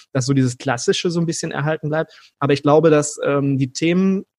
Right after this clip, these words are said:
wie wir zum Beispiel bei den Guerilla-Chefs kochen, was wir da kochen,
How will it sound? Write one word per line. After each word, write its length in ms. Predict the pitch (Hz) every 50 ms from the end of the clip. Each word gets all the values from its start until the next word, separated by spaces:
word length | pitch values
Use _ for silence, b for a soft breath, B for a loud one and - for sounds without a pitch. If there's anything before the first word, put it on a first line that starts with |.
| _ _
wie 320 | 143 135 131 160 196 202
wir 140 | 196 208 -
zum 200 | - - 165 151
Beispiel 280 | 143 147 143 - - 135
bei 120 | 135 135
den 100 | 135 139 127
Guerilla-Chefs 720 | 135 135 151 180 190 160 131 123 - - 123 117 - -
kochen, 380 | - - 175 135 131 139 123 117
was 260 | 131 - 180 - -
wir 100 | 151 147
da 100 | 131 123
kochen, 480 | 120 - - 156 170 - - 151 185 196